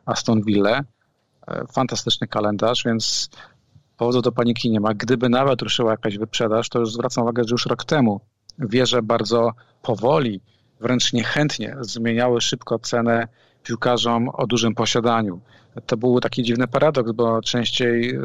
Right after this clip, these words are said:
spadała wartość zawodników o posiadaniu minimalnym niż tych naprawdę, e, najczęściej posiadanych. Więc Jesus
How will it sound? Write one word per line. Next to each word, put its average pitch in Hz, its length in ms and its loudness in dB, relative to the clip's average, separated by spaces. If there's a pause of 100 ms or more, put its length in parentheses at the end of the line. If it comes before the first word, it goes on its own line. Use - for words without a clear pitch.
spadała 117 360 2
wartość 113 640 0
zawodników 120 520 0
o 151 100 -2
posiadaniu 123 520 4 (480)
minimalnym 123 680 4
niż 135 200 2
tych - 180 -4
naprawdę, 117 480 2 (480)
e, 117 300 2
najczęściej 110 640 0 (280)
posiadanych. 107 640 0
Więc 101 200 -2
Jesus 113 400 0